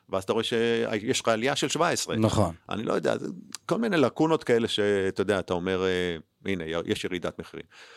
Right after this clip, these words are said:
Speaker 1: אז בתור משקיע פרופר שבא ויש לו מיליון שקלים והוא, הוא, הוא רוצה לקנות את הדירה, אני לא מדבר על מי שרוצה דירת מגורים.
Speaker 2: כן.
Speaker 1: אבל משקיע, נכון, זה פחות אטרקטיבי עכשיו.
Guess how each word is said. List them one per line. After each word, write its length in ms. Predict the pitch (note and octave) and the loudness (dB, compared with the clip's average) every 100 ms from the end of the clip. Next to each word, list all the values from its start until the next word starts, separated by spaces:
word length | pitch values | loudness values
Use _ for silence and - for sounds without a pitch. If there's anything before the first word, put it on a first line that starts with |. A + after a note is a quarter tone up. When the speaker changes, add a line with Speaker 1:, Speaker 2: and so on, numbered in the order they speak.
| - - _ | -20 -20 _
Speaker 1:
אז 260 | G2+ G#2 - A2+ | -6 -4 -6 -6
בתור 280 | G#2 F3 | 2 2
משקיע 480 | G#3+ - - E3+ E3 | 2 -2 -2 2 2
פרופר 500 | - B2 C#3 D#3 A2 | 2 0 0 2 0
שבא 360 | F#2+ F#2 A#2 A#2+ | 0 -2 0 0
ויש 160 | G2 - | 0 -2
לו 60 | |
מיליון 280 | G2+ F2+ G#2+ | -2 0 -2
שקלים 340 | G#2 G#2+ F2 D#2 | 0 -2 -2 -4
והוא, 200 | D#2+ E2+ | -6 -6
הוא, 320 | D#2+ E2 E2 _ _ | -8 -8 -10 _ _
הוא 120 | G2 | -12
רוצה 160 | - A2+ | -4 -2
לקנות 400 | G2 - G#2 G2+ | -2 -2 -4 -2
את 100 | F#2+ | -2
הדירה, 600 | F2+ E2+ D#2+ F#2 F#2 A2+ | -2 -2 -4 -2 0 0
אני 80 | G#2+ | 0
לא 60 | |
מדבר 180 | C3 C3+ | 2 2
על 80 | A2+ | 2
מי 80 | A2 | 0
שרוצה 340 | - G#2 - | 0 0 0
דירת 280 | G2 F#2+ - | -2 -2 -4
מגורים. 360 | E2+ E2+ E2+ C2+ _ - | -6 -4 -6 -8 _ -4
Speaker 2:
כן. 180 | - F2 | -2 -2
Speaker 1:
אבל 160 | E2+ F#2 | -2 -2
משקיע, 380 | G#2 - A3 G#3+ | -2 0 2 2
נכון, 280 | D#3 E3+ C3+ | 2 0 -2
זה 60 | |
פחות 460 | - - B2 C#3 B2 | -4 -6 -2 0 0
אטרקטיבי 480 | G#2+ F#2 - E2 D#2+ | -2 -4 -4 -4 -6
עכשיו. 240 | - D#2+ | -8 -12